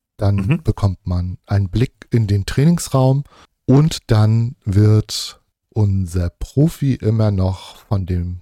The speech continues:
Speaker 1: Promi irgendwo hin begleitet. Sei es ein Rummel, sei es ein Weihnachts-, also es hat immer was mit Weihnachten zu tun und sie machen
Speaker 2: Gibt
Speaker 1: dann
Speaker 2: eine
Speaker 1: auch
Speaker 2: gemeinsame Aktion, ne?
Speaker 1: Genau, die aber vom,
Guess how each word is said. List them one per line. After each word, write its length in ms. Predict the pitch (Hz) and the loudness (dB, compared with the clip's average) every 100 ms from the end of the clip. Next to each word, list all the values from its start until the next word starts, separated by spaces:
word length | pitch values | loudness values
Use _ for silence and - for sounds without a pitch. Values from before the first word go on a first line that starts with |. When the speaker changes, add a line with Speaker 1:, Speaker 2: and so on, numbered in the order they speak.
| _ | _
Speaker 1:
Promi 360 | - 113 117 | -6 -2 0
irgendwo 540 | 110 101 98 92 95 90 | -2 -2 -4 -4 -4 0
hin 180 | 104 113 | 2 2
begleitet. 640 | 104 90 82 - 76 - _ _ _ - | 0 0 -4 -6 -12 -14 _ _ _ -6
Sei 140 | 87 | -4
es 180 | 87 - | -4 -8
ein 260 | 92 87 90 - | -8 -8 -8 -6
Rummel, 500 | 135 139 135 131 131 | 0 2 4 4 2
sei 240 | 127 - 92 | 0 0 0
es 180 | 92 - | -2 -6
ein 480 | 87 87 87 87 90 - _ _ _ | -8 -8 -8 -10 -12 -16 _ _ _
Weihnachts-, 800 | - 123 127 120 117 - - - _ _ _ - | 0 2 2 2 -2 -6 -18 -20 _ _ _ -2
also 140 | 135 | 0
es 80 | 104 | 2
hat 100 | 120 | 2
immer 160 | 110 107 | 2 2
was 160 | 101 | 2
mit 120 | 117 120 | 0 2
Weihnachten 420 | 135 135 123 117 | 2 2 0 -4
zu 120 | - | -6
tun 400 | - 113 107 104 | -6 -2 -2 -2
und 220 | 95 98 - _ _ | -2 -4 -4 _ _
sie 120 | 95 | -4
machen 260 | 90 82 | -2 -2
Speaker 2:
Gibt 80 | - | 0
Speaker 1:
dann 80 | 101 | 0
Speaker 2:
eine 80 | 98 | 0
Speaker 1:
auch 40 | |
Speaker 2:
gemeinsame 460 | 98 90 95 95 87 | 2 2 2 0 0
Aktion, 600 | 82 - - 87 85 76 | -4 -6 -2 0 -2 -4
ne? 120 | 87 | -2
Speaker 1:
Genau, 260 | 110 101 92 | 0 2 0
die 200 | 95 104 | 0 2
aber 180 | 95 98 | 2 0
vom, 420 | - 95 92 | 0 0 -2